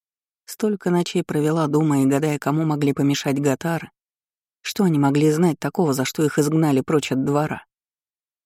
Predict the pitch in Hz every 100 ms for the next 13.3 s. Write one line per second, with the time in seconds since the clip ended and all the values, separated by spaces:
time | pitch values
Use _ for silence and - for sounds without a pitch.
0 | _ _ _ _ _ _ 175 170 170 170
1 | 160 156 - 220 - 214 - 202 220 202
2 | 185 190 190 160 160 165 170 175 - 175
3 | 147 151 151 185 185 - 170 170 190 156
4 | 151 - 170 170 135 - _ _ _ _
5 | - 202 - 240 226 202 190 180 170 -
6 | 165 - 190 - 165 170 180 180 123 120
7 | 160 - _ _ _ _ - 151 135 -
8 | 160 214 202 196 202 190 160 160 180 185
9 | 170 170 175 180 180 175 131 - _ _
10 | _ _ _ _ - 143 135 131 - 143
11 | 139 139 151 160 156 - 135 135 151 -
12 | 175 - - 147 139 139 147 151 143 156
13 | 160 127